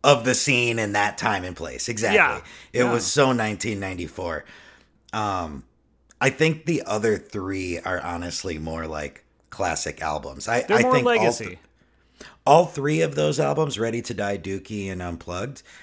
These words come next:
Speaker 1: I think would be on Rolling Stone's list of the top one hundred albums of all time.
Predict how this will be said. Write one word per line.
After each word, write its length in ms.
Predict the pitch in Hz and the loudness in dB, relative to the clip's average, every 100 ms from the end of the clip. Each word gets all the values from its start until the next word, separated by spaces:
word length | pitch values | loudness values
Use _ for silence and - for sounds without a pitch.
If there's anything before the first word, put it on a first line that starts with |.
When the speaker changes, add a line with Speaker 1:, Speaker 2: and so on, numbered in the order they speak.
| - - | -18 -6
Speaker 1:
I 100 | 117 | -6
think 320 | - 107 - | -4 -6 -6
would 180 | 95 80 | -8 -4
be 180 | 101 98 | -2 -2
on 200 | 92 85 | -2 -4
Rolling 360 | 87 92 87 82 | -4 -4 -4 -6
Stone's 440 | - 90 85 78 | -4 -2 -2 -4
list 320 | 82 76 - | -6 -6 -6
of 140 | 82 67 | -8 -6
the 100 | 76 | -8
top 320 | 80 73 - | -6 -6 -6
one 140 | 80 | -10
hundred 340 | 76 82 80 76 | -10 -10 -8 -6
albums 360 | 78 82 78 | -6 -8 -8
of 80 | 76 | -8
all 160 | 73 73 | -6 -8
time. 380 | 76 76 95 | -8 -10 -10